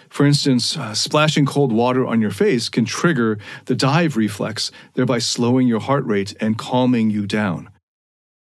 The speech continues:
Intense exercise is another great way to burn off anxious energy. When you're feeling overwhelmed, a quick workout can help. It doesn't ha-, even have to be long. Even just a few minutes of jumping jacks or a brisk walk can make a big difference.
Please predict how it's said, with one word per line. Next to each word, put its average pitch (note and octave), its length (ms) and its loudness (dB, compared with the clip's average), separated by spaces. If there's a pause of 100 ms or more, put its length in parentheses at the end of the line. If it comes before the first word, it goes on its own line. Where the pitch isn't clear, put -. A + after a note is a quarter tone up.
Intense D3 400 4
exercise D3+ 720 0
is D3 180 2
another D3+ 320 4
great C3 260 0
way F#2+ 300 -2
to B2+ 160 0
burn A#2+ 260 2
off G2+ 300 -2
anxious A2+ 340 -2
energy. A2 520 -2 (420)
When B2+ 160 2
you're D3+ 100 6
feeling C#3 360 2
overwhelmed, A#2+ 640 0 (320)
a C#3 100 -2
quick - 380 -2
workout C#3 440 0
can G2+ 140 -2
help. F2+ 280 -8 (360)
It C3+ 60 -4
doesn't D3 240 4
ha-, D#3 80 6
even C#3+ 260 4
have C3 200 2
to - 60 -4
be A#2 100 2
long. B2 420 0 (280)
Even F3 160 2
just G#3 200 2
a D#3+ 60 2
few F#3 280 2
minutes D#3+ 380 0
of A#2 80 0
jumping D3+ 340 4
jacks C3+ 380 0
or A2 120 2
a G2+ 60 -2
brisk C#3 340 0
walk A2+ 340 0 (340)
can C3 160 2
make B2 180 2
a A2 40 0
big G2+ 180 -2
difference. - 480 -6